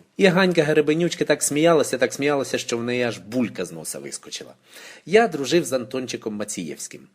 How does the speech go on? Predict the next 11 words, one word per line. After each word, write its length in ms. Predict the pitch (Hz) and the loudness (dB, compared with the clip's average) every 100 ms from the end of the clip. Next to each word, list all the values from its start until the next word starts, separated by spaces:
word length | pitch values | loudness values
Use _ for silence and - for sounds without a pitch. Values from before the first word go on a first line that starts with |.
| - - - - | -20 -20 -18 -8
Він 340 | 117 165 190 | -2 0 2
мене 380 | 147 143 143 139 - | 2 0 0 -2 -2
малиною 540 | 127 147 240 196 98 | 2 4 4 2 0
частував, 600 | - - - 87 82 87 | -4 -8 -6 -4 -4 -4
у 40 | |
них 200 | 110 104 | -6 -6
було 300 | - 101 98 | -6 -4 -4
багато 420 | 92 107 107 92 95 | 0 0 0 -4 -6
в 40 | |
саду 260 | - 104 123 | -4 -4 -2
малини, 400 | 151 98 73 | 0 -2 -6